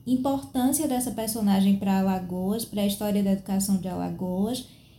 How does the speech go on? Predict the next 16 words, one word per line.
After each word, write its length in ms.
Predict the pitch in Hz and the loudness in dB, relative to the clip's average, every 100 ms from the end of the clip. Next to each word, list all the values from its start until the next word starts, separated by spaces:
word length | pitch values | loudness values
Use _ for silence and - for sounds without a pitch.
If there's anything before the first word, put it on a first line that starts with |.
| - - | -20 -4
Eu 140 | 226 | 0
apresentei 1200 | 247 254 269 262 277 262 - 269 254 285 277 - - - _ _ _ - _ _ - | 2 2 2 2 2 0 -2 -2 0 2 0 -4 -10 -20 _ _ _ -20 _ _ -6
o 160 | 269 262 | -4 -2
que 200 | - 311 | 2 2
essa 240 | 320 330 | 4 2
personagem 880 | - 277 269 247 226 233 233 233 - - - - | 2 0 2 0 0 0 -2 -4 -6 -20 -20 -6
trouxe 440 | 254 254 302 302 | 0 4 4 4
por 160 | 277 262 | 4 2
meio 240 | 247 226 | 4 2
da 120 | 214 | 0
imprensa 520 | 220 220 214 196 196 202 | -2 -4 0 4 4 2
durante 380 | 208 208 202 | 0 2 0
a 60 | 208 | 2
década 340 | 196 196 190 | 0 0 0
de 120 | 180 - | -2 -2
cinquenta. 760 | 196 196 185 165 165 190 202 | 2 2 2 -4 -4 -4 -8